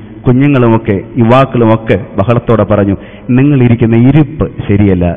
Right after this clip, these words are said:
എന്നും. അനപ്പുറത്തിരിക്കുകയാണ്, ഈ പ്രദക്ഷിണം ആരംഭിക്കുകയാണ്, പറയുകയാണ്, "നീ ഇരിക്കുന്ന ഇരിപ്പ് ശരിയല്ല." ആ മനുഷ്യൻ പറഞ്ഞു, "ഇല്ല, ഞാൻ ഇരുന്നത് ഇരുന്നതാണ്. ഞാൻ വ്യക്തമായ എത്ര ആനപ്പുറത്ത്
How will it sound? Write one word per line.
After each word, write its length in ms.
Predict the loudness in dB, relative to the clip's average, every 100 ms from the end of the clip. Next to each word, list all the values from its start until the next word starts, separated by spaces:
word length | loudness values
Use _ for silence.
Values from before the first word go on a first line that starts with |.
| -4
എന്നും. 180 | -4 -4 -12 -20 -20 -20 -20 -20 -20 -8
അനപ്പുറത്തിരിക്കുകയാണ്, 960 | 0 0 2 2 2 0 2 2 4 2 0 -6 -18 -2
ഈ 80 | -2
പ്രദക്ഷിണം 580 | 0 0 0 -2 -2 2 2
ആരംഭിക്കുകയാണ്, 580 | 2 2 2 0 0 0
പറയുകയാണ്, 500 | 0 2 4 4 2 -2 -10 -18 -20 -20 -12 -2
"നീ 180 | 2 4 4
ഇരിക്കുന്ന 380 | 4 2 2 2 2
ഇരിപ്പ് 320 | 2 2 0 -2 0
ശരിയല്ല." 420 | 2 2 2 0 -6 -14 -20 -20 -20 -20 -20 -20 -20 -20 _ _ -20 -20 _
ആ 80 | -2 0
മനുഷ്യൻ 300 | 2 0 0 2
പറഞ്ഞു, 280 | 2 4 4 4
"ഇല്ല, 120 | 4 2 2
ഞാൻ 180 | 2 2 4
ഇരുന്നത് 320 | 2 2 4 4
ഇരുന്നതാണ്. 520 | 4 4 4 4 4 2 -2 -14 -18 -20 -20 -20 -20 -20 -20 -20 -20 -20 -16 -2
ഞാൻ 260 | 2 4 4
വ്യക്തമായ 420 | 4 2 2 4 4 2
എത്ര 180 | 2 2 4
ആനപ്പുറത്ത് 400 | 2 2 2 2